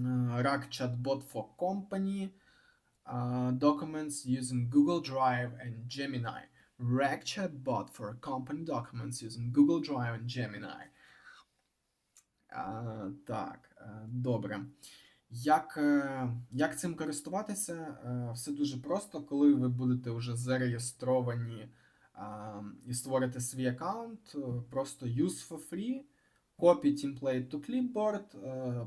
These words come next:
потрібно буде зайти в дешборд. Давайте я покажу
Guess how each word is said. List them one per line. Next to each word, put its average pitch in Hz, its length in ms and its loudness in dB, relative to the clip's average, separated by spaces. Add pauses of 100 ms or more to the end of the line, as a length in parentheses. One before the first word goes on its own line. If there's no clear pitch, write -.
потрібно 131 400 0
буде 123 260 2
зайти 127 400 0
в 117 140 -2
дешборд. 147 720 -2 (100)
Давайте 117 320 -4
я 110 60 -6
покажу 120 640 -6